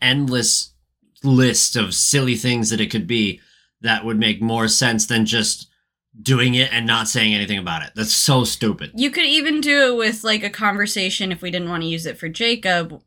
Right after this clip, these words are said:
Speaker 2: since he's got a lot going on in his own plot, like, with the side character Bundy, who's literally just there to facilitate animal shit.
Speaker 1: Yeah, she's really just there to be a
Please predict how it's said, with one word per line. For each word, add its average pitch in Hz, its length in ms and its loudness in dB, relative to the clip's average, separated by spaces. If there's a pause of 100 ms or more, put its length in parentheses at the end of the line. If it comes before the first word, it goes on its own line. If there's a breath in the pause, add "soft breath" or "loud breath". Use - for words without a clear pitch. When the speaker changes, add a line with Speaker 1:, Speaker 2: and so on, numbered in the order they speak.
Speaker 2:
since 165 220 -10
he's 160 140 -8
got 170 160 -2
a 160 40 -2
lot 147 200 -4
going 156 240 -6
on 151 120 -4
in 143 120 -6
his 160 120 -6
own 170 200 -6
plot, 151 260 -4
like, 143 180 -10
with 156 140 -10
the 156 80 -14
side 160 340 -2
character 151 360 -6
Bundy, 160 420 -4
who's 175 160 -10
literally 160 320 -4
just 147 240 -8
there 151 160 -4
to 139 80 -10
facilitate 170 580 -6
animal 180 320 -4
shit. 339 320 0 (220 soft breath)
Speaker 1:
Yeah, 123 140 -2
she's 110 240 0
really 156 180 2
just - 200 -2
there 107 140 2
to 101 60 0
be 98 360 -2
a 90 340 -4